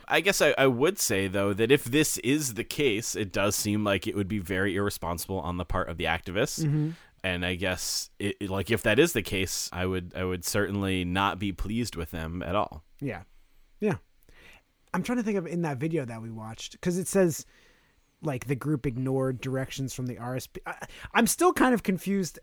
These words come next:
Speaker 2: as to what was actually going on. Andy, did you get the idea that the, the protesters had called the R S P C A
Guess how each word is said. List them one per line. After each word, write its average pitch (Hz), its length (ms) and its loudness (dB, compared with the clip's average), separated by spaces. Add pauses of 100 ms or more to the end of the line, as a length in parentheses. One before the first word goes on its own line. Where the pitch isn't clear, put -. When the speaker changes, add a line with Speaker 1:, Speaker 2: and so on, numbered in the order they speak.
Speaker 2:
as 165 200 0
to 165 120 0
what 143 320 -2
was 160 180 -2
actually 147 400 -4
going 147 320 -2
on. 156 360 -4 (360)
Andy, 180 180 4
did 143 200 0
you 196 80 2
get 202 160 6
the 185 100 4
idea 160 320 2
that 143 280 -2 (520)
the, 131 180 -4 (220)
the - 80 0
protesters - 760 4
had 147 180 2 (140)
called 170 540 4
the 165 120 6
R 151 160 4
S 147 80 -2
P - 220 -8
C 156 260 -2
A 151 240 -2